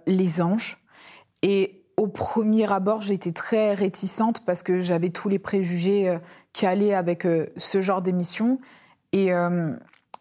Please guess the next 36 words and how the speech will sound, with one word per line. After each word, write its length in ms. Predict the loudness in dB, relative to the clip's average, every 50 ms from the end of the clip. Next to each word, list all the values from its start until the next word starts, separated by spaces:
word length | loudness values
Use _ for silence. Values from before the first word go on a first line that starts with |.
| -8
c'était 320 | -4 -2 -2 0 0 0 0
définitivement 760 | 0 0 -2 0 0 0 0 0 -2 -2 0 0 0 2 0
pas 160 | 0 -2 -2
ce 80 | -2 -4
que 120 | -4 -2 -2
je 100 | -2 -2
voulais 340 | -2 -2 0 2 2 0 0
faire 460 | -4 -4 -2 0 0 0 -2 -4 -4
fondamentalement. 800 | -2 0 0 2 2 0 0 0 0 0 2 2 2 2 0 -2 -4 -12 -20 -20 -20 -20 -8 _
Mais 60 | -2
je 80 | 0 2
me 80 | 0 0
suis 180 | 0 -2 -2
dit, « 120 | 0 -2 -2
Pourquoi 300 | -2 -4 -2 -2 0 0
pas 120 | 0 0
tenter 220 | 0 -2 -2 0 0
l'expérience ? » 800 | -2 -2 -2 -4 -2 -2 0 2 2 0 0 -2 -4 -10 -16 _ _ _ _ _ _ _ _ _ _ _ -2
Et 100 | 0 0
donc, 320 | 0 0 -2 0 0 -2
je 160 | 0 2 2
l'ai 100 | 0 0
fait 520 | 0 0 0 0 2 2 0 0 -2 -2 -2
et, 200 | 0 0 2 2
euh, 240 | 2 0 0 -2 -2 -4
ça 320 | -6 -8 -4 -2 -2 0
m'a 480 | 2 2 2 2 2 0 -2 -4 -12 _ _ _ -8
vraiment 520 | -6 -4 -4 -2 0 0 0 0 0 0
pas 160 | 0 -2 -2
plu. 420 | -2 -2 -2 0 2 2 0 0 -6 -20 -20 -20 -20 -20 -20 -20 -20 -20 _ _ _
Et 460 | 0 2 4 4 4 2 2 0 -2 -6 -14 _ _ _ _ _ _ _ _ _ _ _ _ _ -2
je 160 | 0 2 2
me 80 | 2
suis 340 | 2 0 -2 -4 -2 0 0
dit 300 | 0 2 2 2 2 2
que, 480 | 0 0 0 2 2 2 0 -2 -4